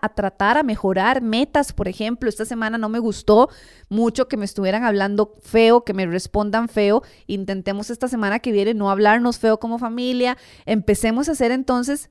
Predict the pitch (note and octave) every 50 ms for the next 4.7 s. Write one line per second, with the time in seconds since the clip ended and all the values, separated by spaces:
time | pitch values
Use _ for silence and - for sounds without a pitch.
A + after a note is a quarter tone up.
0 | _ - - F3 F#3 F#3+ F#3 - F#3+ G3 F#3+ - C4 B3+ - C#4+ C#4 C#4 C4 C#4+
1 | C#4+ - C#4 C4 C4 C4 B3 A3+ G#3+ G#3 G#3+ C#4 - - - - _ - - G#3+
2 | - C4+ C4 D4 - - - - A#3 A#3 A3+ B3 C4 - D#4+ C#4 C4+ A#3 G#3+ G3+
3 | G#3 A#3 B3+ B3+ B3 A3 G#3 G3+ G#3 A3 A#3+ - A#3 G3+ G3+ G#3 G#3 G#3 - C#4+
4 | D4 G#3+ - _ _ _ - - F3 E3 E3+ F#3+ -